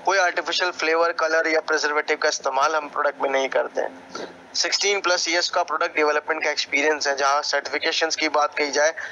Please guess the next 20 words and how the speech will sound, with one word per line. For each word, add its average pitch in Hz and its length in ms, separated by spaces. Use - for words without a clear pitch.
तो 151 100
world 165 280
class 156 280
certifications 143 680
है 131 60
company 123 300
के - 60
पास। - 380
Non 160 200
G 156 100
M 147 200
O 147 100
clean 143 320
label, 139 180
ये 139 160
means 160 360
non 151 240
genetically 147 540
modified 139 400
organism, 131 460